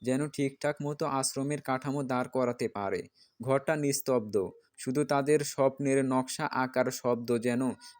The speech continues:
বাতাসে ভাসছে। আসিফ ধীরে ধীরে মাথা তুলে রাতুলের দিকে তাকিয়ে বলল, "ভাই, এটা কি নাহিদ হাসনা রে? এটা ভাঙা কি সহজ হবে? এমনিতেই এই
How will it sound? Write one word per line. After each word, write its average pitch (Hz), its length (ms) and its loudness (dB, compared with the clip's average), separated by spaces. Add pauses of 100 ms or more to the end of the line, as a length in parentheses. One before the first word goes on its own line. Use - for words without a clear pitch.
বাতাসে 123 420 0
ভাসছে। 110 580 -4 (340)
আসিফ 139 440 -2
ধীরে 131 260 0
ধীরে 143 220 0
মাথা 139 320 -2
তুলে 135 320 2
রাতুলের 127 480 -2
দিকে 123 240 -2
তাকিয়ে 123 480 -2
বলল, 110 460 0 (500)
"ভাই, 127 380 2
এটা 143 280 2
কি 151 180 -4
নাহিদ 147 280 -2 (100)
হাসনা 131 380 -2
রে? 104 240 -2 (260)
এটা 139 280 2
ভাঙা 131 300 -2
কি 147 140 -4
সহজ 135 440 0
হবে? 160 400 -2 (240)
এমনিতেই 160 600 2
এই 160 140 2